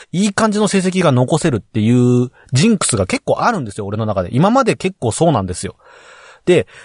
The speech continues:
序盤でこう、三丸二安かな？今回は三丸二安クイズということで、早押しクイズが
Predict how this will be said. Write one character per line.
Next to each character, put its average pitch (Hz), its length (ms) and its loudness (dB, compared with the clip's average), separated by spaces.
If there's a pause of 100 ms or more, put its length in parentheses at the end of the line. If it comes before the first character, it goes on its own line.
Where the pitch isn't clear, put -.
(120)
序 160 160 2
盤 208 200 2
で 208 100 2
こ 196 360 4
う、 165 40 0
三 208 380 0
丸 214 480 4
二 165 360 0 (200)
安 156 340 -2
か 180 120 0
な？ 202 120 0
今 247 160 0
回 170 100 2
は 110 60 2
三 170 320 0
丸 170 180 2
二 147 140 0
安 147 260 0
ク 156 140 0
イ 131 60 2
ズ 107 140 -2
と - 80 0
い - 20 -2
う - 0 -
こ 95 80 -2
と 95 60 0
で、 92 40 2
早 139 220 2
押 139 100 0
し - 60 -12
ク 151 120 0
イ 117 60 2
ズ 95 60 -6
が 90 200 -2